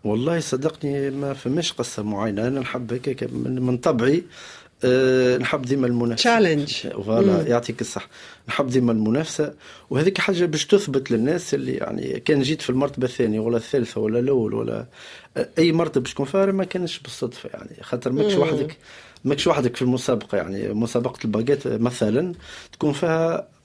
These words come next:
Speaker 1: ما بين، يعني، مية وخمسين وميتين مشارك. يعني، أنت باش تجي في المرتبة الثانية من بين ميتين مشارك،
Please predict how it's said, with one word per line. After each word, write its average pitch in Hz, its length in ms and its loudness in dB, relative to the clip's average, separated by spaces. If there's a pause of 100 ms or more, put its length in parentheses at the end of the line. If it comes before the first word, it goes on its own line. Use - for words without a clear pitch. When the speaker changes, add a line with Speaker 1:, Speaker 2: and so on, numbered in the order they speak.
Speaker 1:
ما 135 180 4
بين، 143 360 2
يعني، 127 220 2
مية 139 140 4
وخمسين 139 480 -2
وميتين 143 340 -2
مشارك. 127 440 -4 (320)
يعني، 135 260 2
أنت 143 180 2
باش - 140 -2
تجي 120 240 2
في - 100 -2
المرتبة 127 400 0
الثانية 113 460 2 (440)
من 110 180 2
بين 117 420 2
ميتين 113 360 0
مشارك، 113 360 -2